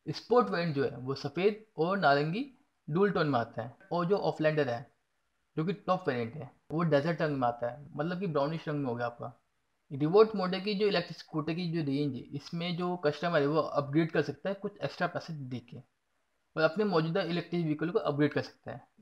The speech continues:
Make in India पहल को आगे बढ़ाते हुए Revolt एन एक्स हंड्रेड पूरी तरह से इंडिया में based और कर्नाटका में बनी हुई है। Revolt एन एक्स हंड्रेड एकमात्र इलेक्ट्रिक स्कूटर के रूप में एक नया benchmark बना रहा है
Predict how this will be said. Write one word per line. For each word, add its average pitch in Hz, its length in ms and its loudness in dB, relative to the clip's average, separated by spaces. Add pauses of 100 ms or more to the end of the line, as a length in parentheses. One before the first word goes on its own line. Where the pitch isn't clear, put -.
(160)
Make 165 220 -2
in 214 80 -2
India 180 260 0 (140)
पहल 156 200 6
को 160 100 0
आगे 147 180 6
बढ़ाते 151 340 4
हुए 156 160 2
Revolt 147 400 -2
एन 147 100 -2
एक्स - 160 -8
हंड्रेड 165 340 -6
पूरी 180 160 -6
तरह 151 140 2
से 208 140 -2
इंडिया 208 580 0
में 165 100 0
based 135 300 2
और 160 180 0
कर्नाटका 151 500 2
में 165 100 -2
बनी 127 180 -2
हुई 120 180 -6
है। 143 160 -14 (320)
Revolt 170 420 2
एन 156 120 4
एक्स 175 160 -6
हंड्रेड 143 300 0
एकमात्र 165 440 2
इलेक्ट्रिक 160 280 -2
स्कूटर 160 340 -6
के 170 100 -2
रूप 151 200 -2
में 135 60 -2
एक 127 80 -6
नया 127 220 2
benchmark 151 640 -2
बना 127 220 2
रहा 127 120 0
है 208 140 -6